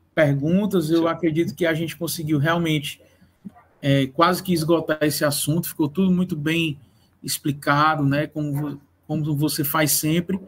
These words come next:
Speaker 1: Com certeza, a gente vai querer que você volte mais vezes, né, é uma satisfação imensa ter você aqui com a gente. Você sabe da minha admiração pelo,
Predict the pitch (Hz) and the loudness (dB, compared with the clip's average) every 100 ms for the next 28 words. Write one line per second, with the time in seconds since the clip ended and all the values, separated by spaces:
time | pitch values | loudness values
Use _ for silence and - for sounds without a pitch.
0 | - - _ _ 170 185 190 196 190 170 | -20 -20 _ _ 2 2 4 0 2 2
1 | 165 143 143 139 143 _ _ _ _ _ | 4 0 0 -2 -6 _ _ _ _ _
2 | - 135 135 156 147 156 165 160 151 175 | -10 -4 -4 -2 0 0 2 -2 0 -2
3 | 147 151 156 165 151 127 139 147 170 151 | 0 0 0 0 0 0 0 2 0 0
4 | 143 156 151 156 151 160 143 170 170 151 | 0 0 -2 -2 -2 -2 -4 -2 -2 0
5 | 156 143 139 - - - _ _ - 151 | -2 -2 -6 -12 -20 -20 _ _ 0 0
6 | 151 165 143 147 143 135 147 165 165 156 | 2 0 -2 -4 -2 0 -2 -4 -2 -4
7 | 143 147 - 151 151 151 151 143 156 156 | -2 -4 0 0 2 0 0 0 0 2
8 | 143 143 151 147 147 147 | 0 2 -2 0 0 0